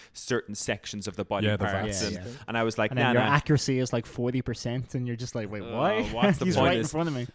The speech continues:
Speaker 1: But I'm glad that the resounding kind of opinion was that they actually managed that very, very well. The
Speaker 2: They
Speaker 1: gunplay stuff was very exciting.
Speaker 2: They nailed it. It's very, it's very satisfying to play that side of it.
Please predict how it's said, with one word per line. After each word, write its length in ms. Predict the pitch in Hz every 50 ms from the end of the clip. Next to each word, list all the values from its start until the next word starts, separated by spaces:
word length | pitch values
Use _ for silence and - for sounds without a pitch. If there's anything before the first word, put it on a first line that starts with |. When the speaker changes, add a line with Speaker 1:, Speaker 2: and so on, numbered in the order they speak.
| - 175
Speaker 1:
But 100 | 139 135
I'm 140 | 135 131 127
glad 680 | - 127 123 127 131 135 139 127 107 101 95 87 - - -
that 240 | 107 104 98 -
the 460 | - 107 101 98 92 95 92 92 90 -
resounding 880 | - 113 120 117 107 127 120 123 127 131 127 117 117 107 101 98 95 92
kind 380 | - - 107 104 104 101 90
of 120 | 95 85 -
opinion 460 | 95 - - 123 110 104 95 90 87
was 140 | 87 90 -
that 180 | - 95 90
they 120 | - 95 92
actually 260 | 95 - - - 98
managed 320 | 92 87 87 90 90 -
that 240 | 101 90 - 85 85
very, 240 | 104 101 98 92 92
very 240 | 85 87 85 85 82
well. 240 | 87 82 82 85
The 80 | 85 107
Speaker 2:
They 60 | 107
Speaker 1:
gunplay 280 | 113 110 92 104 98 95
stuff 240 | - - 101 - -
was 140 | 101 90
very 240 | - 101 92 90 85
exciting. 400 | 82 - - 78 64 62 65 76
Speaker 2:
They 140 | 92 104 110
nailed 280 | 101 95 95 98 98 92
it. 80 | 95
It's 80 | 92 92
very, 300 | - 101 104 107 101 87 -
it's 140 | 104 98
very 240 | - 101 98 107 107
satisfying 580 | 98 - 101 98 95 90 - - 95 92 90 95
to 120 | - - 98
play 200 | - - 92 87
that 200 | 92 92 - -
side 220 | - 92 90 90
of 60 | 95
it. 140 | 110 117 -